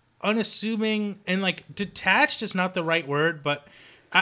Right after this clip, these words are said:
I was talking to a Nuggets writer before I interviewed him 'cause I was like, "Hey, you know, this is my,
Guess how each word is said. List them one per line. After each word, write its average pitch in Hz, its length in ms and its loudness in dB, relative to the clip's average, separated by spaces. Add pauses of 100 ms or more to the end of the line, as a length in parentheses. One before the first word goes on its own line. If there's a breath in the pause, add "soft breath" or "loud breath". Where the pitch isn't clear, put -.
I 202 80 10
was 208 200 4
talking 220 380 2
to 190 420 -2
a 156 80 2
Nuggets 156 400 0
writer 139 200 0
before 135 300 -4
I 131 100 -2
interviewed 139 320 -4
him 123 300 -6
'cause 131 140 -8
I 127 80 -2
was 123 100 -4
like, 123 140 -10
"Hey, 143 280 0
you 135 160 -10
know, 127 240 -6
this 127 180 -14
is - 40 -14
my, 127 140 -8